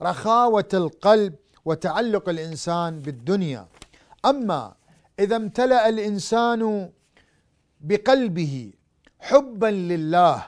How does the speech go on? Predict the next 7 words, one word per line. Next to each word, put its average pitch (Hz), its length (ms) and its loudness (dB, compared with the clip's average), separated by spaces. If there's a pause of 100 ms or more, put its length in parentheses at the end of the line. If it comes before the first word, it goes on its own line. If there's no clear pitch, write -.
(540)
عشقا - 460 -4
لله، 170 680 0 (220)
فإنه 175 720 -8
سيثبت 170 840 -4 (300)
ويتحمل 214 800 -2
الصعاب 165 640 -2 (280)
والشدائد. 160 880 0